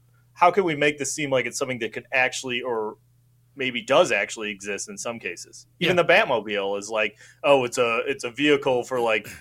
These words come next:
Speaker 1: making bridges and combat and stuff like that."
Speaker 2: Yeah, and, and, you know, and that's one of the interesting things. Like, they filled,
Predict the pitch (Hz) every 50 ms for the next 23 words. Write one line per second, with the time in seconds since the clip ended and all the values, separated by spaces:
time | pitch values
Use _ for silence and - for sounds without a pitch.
0 | - _ - 143 147 135 131 127 120 101 123 135 139 139 135 127 120 110 107 101
1 | - 110 107 107 127 123 120 117 107 101 87 90 90 90 87 - - 101 90 -
2 | 92 90 - 92 87 87 - - - - - _ - - 381 240 147 160 202 208
3 | 196 - 247 220 220 285 311 254 202 233 233 214 240 240 - 254 247 226 220 220
4 | - - 190 - - 202 160 - 233 269 202 - 175 160 - 175 165 151 - -
5 | - 185 190 202 196 202 190 160